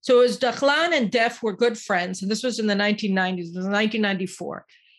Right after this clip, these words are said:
And he was the interlocutor between Arafat and Yassin, he and Deif.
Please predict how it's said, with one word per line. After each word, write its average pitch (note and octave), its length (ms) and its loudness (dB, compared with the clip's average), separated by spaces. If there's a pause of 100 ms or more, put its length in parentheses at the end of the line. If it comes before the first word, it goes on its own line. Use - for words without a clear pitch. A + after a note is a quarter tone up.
(240)
And A3 240 0
he D#4 220 2
was E4 260 0
the B3 180 2
interlocutor A3+ 800 0
between A#3+ 600 0
Arafat G#3 840 0 (560)
and G3+ 400 0 (160)
Yassin, F#3 520 -4 (440)
he B3 180 2
and G#3+ 160 0
Deif. F3+ 220 -4